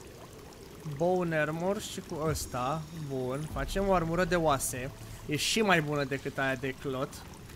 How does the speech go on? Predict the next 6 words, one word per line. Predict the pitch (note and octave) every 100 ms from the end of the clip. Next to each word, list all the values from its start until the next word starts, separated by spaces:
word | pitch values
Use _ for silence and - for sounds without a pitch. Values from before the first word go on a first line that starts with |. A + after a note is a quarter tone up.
| - - - - - - -
Uh, | D3 C#3+ C#3 C#3 C3+ B2 - - -
o | C#3+ C#3 -
punem, | D#3 F3 E3+
îi | D#3
dăm | C#3+ D#3
remove | E3+ F3 D3+ C#3 A#2+ C#3